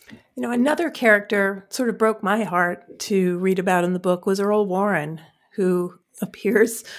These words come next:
several times. And I was wondering if you could just flesh out a little bit, you know, for those of us who are sort of proud of what he did in Brown versus Board of Education, just, ho-, you know, how blind he is towards one racism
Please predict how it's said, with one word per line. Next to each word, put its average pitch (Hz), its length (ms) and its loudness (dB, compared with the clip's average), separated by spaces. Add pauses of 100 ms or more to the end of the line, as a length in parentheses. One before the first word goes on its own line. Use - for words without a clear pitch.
(280)
several 302 440 0
times. 175 440 0
And 208 160 0
I 202 60 4
was 208 120 0
wondering 214 220 2
if 202 160 -2
you 196 60 -8
could 190 120 0
just 226 240 2
flesh 226 300 -2
out 226 200 0
a 208 40 -2
little 202 240 0
bit, 196 400 0
you 175 80 0
know, 180 240 -2
for 190 100 -2
those 180 200 2
of 180 100 -4
us 180 260 -2
who 180 360 0
are 185 100 -4
sort 185 180 4
of 180 140 -2
proud 214 380 0
of 208 120 -4
what 185 160 0
he 190 80 -2
did 190 180 2
in 185 140 -2
Brown 180 260 2
versus 175 300 -4
Board 175 200 2
of 175 80 0
Education, 180 680 2
just, 190 300 2 (140)
ho-, - 180 -2
you 214 120 0
know, 170 100 0
how 196 200 -2
blind 208 540 0
he 196 200 0
is 190 280 0
towards 185 540 -2 (380)
one 202 280 0
racism 170 800 -2